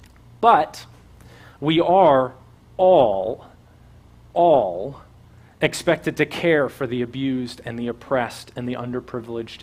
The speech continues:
in the world. If you want to live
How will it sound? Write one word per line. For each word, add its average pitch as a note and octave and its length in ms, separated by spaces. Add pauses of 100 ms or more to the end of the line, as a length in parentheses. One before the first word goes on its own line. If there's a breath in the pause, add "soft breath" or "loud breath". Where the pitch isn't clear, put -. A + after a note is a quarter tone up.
in A2+ 120
the A2+ 60
world. A2+ 460 (1700 soft breath)
If B2 140
you C#3 100
want D#3+ 160
to E3 60
live C3+ 680